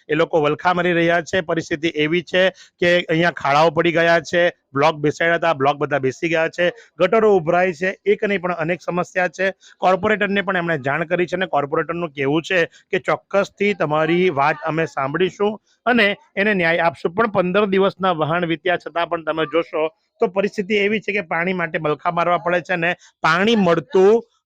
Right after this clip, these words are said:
નથી. તો ત્યારે સ્થાનિકોની સાથે વાત કરવાનો પ્રયાસ કરીશું અને જાણીશું કે ભાઈ પરિસ્થિતિ શું છે. અ, માસી, શું નામ છે તમારું?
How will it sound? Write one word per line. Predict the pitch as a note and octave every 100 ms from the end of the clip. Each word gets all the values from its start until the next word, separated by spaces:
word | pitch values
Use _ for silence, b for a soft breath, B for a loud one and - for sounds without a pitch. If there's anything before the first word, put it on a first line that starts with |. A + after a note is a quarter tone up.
| D#3
નથી. | E3+ F#3 F#3 F#3+ C#3
તો | - - A#3
ત્યારે | A3+ C4+
સ્થાનિકોની | - F3 G3+ A#3 B3
સાથે | A3+ G#3+ A3+
વાત | F3+ F3+
કરવાનો | G#3 G#3
પ્રયાસ | F3+ F#3 F#3 -
કરીશું | F#3+ G3 G3
અને |
જાણીશું | E3 D#3+ F#3 G#3
કે | G3
ભાઈ | G3 G#3+ b b -
પરિસ્થિતિ | G#3+ - G#3+ A3
શું | - G#3+
છે. | F3 F3 b b
અ, | F3 F3+ F3+ F#3
માસી, | F#3 A3+ C4
શું | A3+ D4
નામ | A3+ F#3
છે | F3
તમારું? | D#3+ D3 C#3 C3